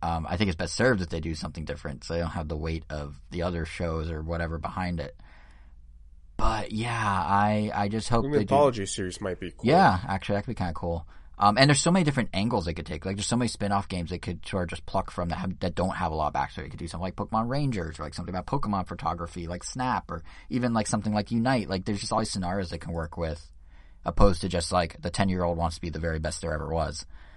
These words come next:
Speaker 1: Um, so hopefully they do something like that. What I think way, may make or break it, in my opinion, um,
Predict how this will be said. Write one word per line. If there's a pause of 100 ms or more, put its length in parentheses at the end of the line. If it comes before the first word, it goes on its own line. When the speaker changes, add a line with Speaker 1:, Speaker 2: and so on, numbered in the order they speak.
(340)
Speaker 1:
Um,
so
hopefully
they
do
something
like
that. (440)
What
I
think
way,
may
make
or
break
it,
in
my
opinion, (100)
um,